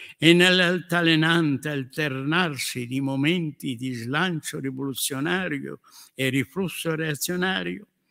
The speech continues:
ma già saldamente messe e ramificate, peculiarità e valore aggiunto del centro in anni ben più lontani, gli anni di Piero Gobetti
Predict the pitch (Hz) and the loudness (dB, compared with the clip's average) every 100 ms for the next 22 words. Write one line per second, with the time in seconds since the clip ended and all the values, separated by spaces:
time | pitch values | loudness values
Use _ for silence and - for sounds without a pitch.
0 | _ - - - _ 131 170 180 240 254 | _ -20 -20 -20 _ 6 6 6 2 2
1 | - 247 247 240 233 214 214 160 147 135 | 0 -2 -2 0 2 4 4 4 0 -2
2 | 151 143 165 151 - - 151 151 - _ | -2 2 2 2 -2 -4 -8 -10 -12 _
3 | _ _ _ _ 151 165 160 175 180 - | _ _ _ _ -2 0 0 0 0 -2
4 | 175 185 180 127 - - - - 220 - | -6 -6 -4 -8 -12 -20 -20 -6 -6 -6
5 | 226 226 220 214 196 285 262 185 196 226 | -8 -4 -2 -2 -2 -4 -2 -2 -2 -2
6 | 220 175 139 254 208 151 - 156 135 143 | -2 -2 0 0 0 -4 -8 -12 -8 -8
7 | 127 165 156 - - 82 - _ _ _ | -6 -6 -6 -8 -12 -16 -18 _ _ _
8 | 147 160 156 160 143 135 123 156 139 139 | 2 4 2 2 0 -2 -2 -2 -2 -6
9 | 135 139 127 - 165 180 - 165 _ _ | -8 -6 -8 -8 -10 -10 -14 -16 _ _
10 | _ _ _ _ _ 139 156 139 143 139 | _ _ _ _ _ 0 2 2 0 -2
11 | 151 156 143 131 131 143 127 - 165 | -2 -2 -2 -4 -4 -6 -6 -12 -18